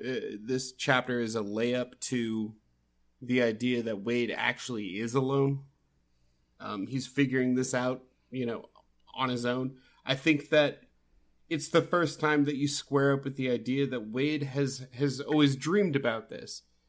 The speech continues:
But what do you do when you fucking catch your dream? You know <laughs> what I mean? Like, how does it logistically work out? How do you make it work? And he's proving that he can, you know?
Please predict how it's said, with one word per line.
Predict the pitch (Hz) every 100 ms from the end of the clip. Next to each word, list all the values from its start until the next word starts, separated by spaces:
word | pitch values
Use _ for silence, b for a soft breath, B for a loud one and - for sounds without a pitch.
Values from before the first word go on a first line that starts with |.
| _ _ -
But | 131
what | 151
do | 156
you | 143
do | 139 156
when | 143
you | 127
fucking | 127 147 139 123 117
catch | 139 135 -
your | 123
dream? | 110 113 107 98 - _ _ _ _ _ _ _ _ _ _
You | 139 131
know |
<laughs> | 156
what | 151 147
I | 151
mean? | 143 160 160 143
Like, | - 233 - - b b b _
how | 151 160
does | 143
it | 156 131
logistically | 139 117 117 139 - 143 135 131
work | 113 117 113 110
out? | 107 98 - _ _ _ _ _
How | 131
do | 131
you | 123
make | 120 123 120
it | -
work? | 104 113 110 - b b b b b _
And | 156 156 147 - _ _
he's | 127 190 139
proving | - - 262 233 196 160
that | 160
he | 147
can, | 139 - 143 - - _ _ _ _ -
you | 135
know? | 135 127 127